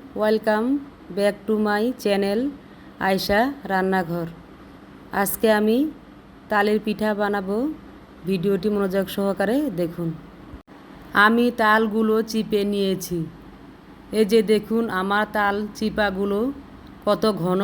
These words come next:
হয়েছে। আমি তাল চিপার সময় কোনো পানি অ্যাড করিনি, শুধু তাল চালনি দিয়ে চেলে নিয়েছি। আমি আটা গোলার জন্য একটা পাত্র নিয়ে নিয়েছি।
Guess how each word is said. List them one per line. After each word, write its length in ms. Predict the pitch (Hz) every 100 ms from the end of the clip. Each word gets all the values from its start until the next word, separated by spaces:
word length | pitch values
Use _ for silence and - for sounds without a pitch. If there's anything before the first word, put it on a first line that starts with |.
| 208
হয়েছে। 520 | 190 185 180 180 180 160 165 - - - - - - - -
আমি 280 | 185 202 220 226
তাল 220 | 220 208 208 202
চিপার 340 | 220 220 214
সময় 460 | 190 214 208 208 226 277 - - - - -
কোনো 220 | 214 214 233
পানি 320 | 220 190 202 220 240
অ্যাড 280 | - 190 202 -
করিনি, 440 | - 202 196 180 170 165 - - - - -
শুধু 340 | - - 214 226 240 233
তাল 240 | 208 202 202 214 - - - - -
চালনি 400 | - 196 202 220
দিয়ে 280 | 208 214 220 254 320 - -
চেলে 360 | - 220 214 220 302 320 - -
নিয়েছি। 540 | 208 214 208 - 190 170 160 - - - - - - -
আমি 260 | 208 214 233
আটা 280 | 220 208 233
গোলার 340 | 208 214 226 202
জন্য 260 | 214 214 214 262 302 - 202
একটা 220 | - 214 240 -
পাত্র 300 | 202 180 202 220
নিয়ে 260 | 214 214 220
নিয়েছি। 540 | 233 202 196 185 -